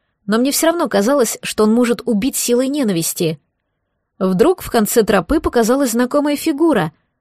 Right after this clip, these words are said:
Анделар приближался в сопровождении своих волков, и едва поднявшееся над кронами деревьев солнце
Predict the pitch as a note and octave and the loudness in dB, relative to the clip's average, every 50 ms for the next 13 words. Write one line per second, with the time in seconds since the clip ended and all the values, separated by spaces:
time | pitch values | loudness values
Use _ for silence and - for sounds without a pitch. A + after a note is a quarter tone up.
0 | _ _ _ _ - A3 A3+ A3+ G#3+ B3+ D4 D#4 D#4+ E4+ D#4+ B3+ A3 - - F#3 | _ _ _ _ -2 0 2 2 2 2 2 4 4 2 2 2 0 -2 -2 -2
1 | F3+ G3 G#3 G#3+ C#4+ D#4 D#4 D4+ - A#3+ F#3+ - - F3 A3+ G#3 G3+ A#3 A#3 - | 0 2 0 2 2 0 0 0 0 -2 -2 -4 -4 -2 0 0 2 0 0 0
2 | C4+ D4 C4+ C4 B3 - - A3 A#3 A#3 - B3+ C4 D4 D4 - E4 C4 G#3 - | 0 0 0 0 -2 0 2 2 0 0 0 0 0 0 0 2 2 2 2 2
3 | - - _ - - - - - _ _ _ - G#3 G#3+ G#3+ C4 D#4 D4+ - C4 | 0 -10 _ -20 -20 -20 -20 -20 _ _ _ 2 4 4 4 4 2 2 0 0
4 | A#3+ A3+ C4+ E4 D#4+ - - C4+ B3 A3 - - G#3 G#3+ G#3+ - - - C#4 C#4 | 0 0 -2 -2 -2 -2 0 0 0 0 0 -2 0 0 -2 -2 -2 -2 0 2
5 | B3+ B3 A3 G#3+ F3+ A3 A#3+ B3 A#3 A3 G3+ G3 - - E4 F#4 E4+ A#3+ - - | 2 2 2 2 2 2 2 2 2 2 0 0 -2 -2 -2 -2 -2 -2 -2 -2
6 | F3+ D3 | -2 -4